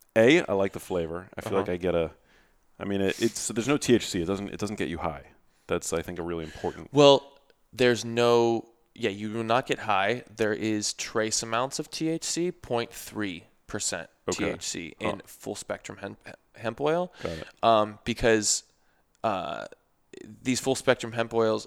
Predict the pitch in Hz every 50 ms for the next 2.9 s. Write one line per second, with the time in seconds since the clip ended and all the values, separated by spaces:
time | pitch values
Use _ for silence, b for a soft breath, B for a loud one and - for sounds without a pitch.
0 | - - - - 107 107 107 101 101 98 - - B B B B B B B B
1 | _ - 104 101 95 92 90 90 82 - - _ _ _ _ _ _ _ _ _
2 | - 113 113 113 110 110 104 - - - 113 110 107 - - - -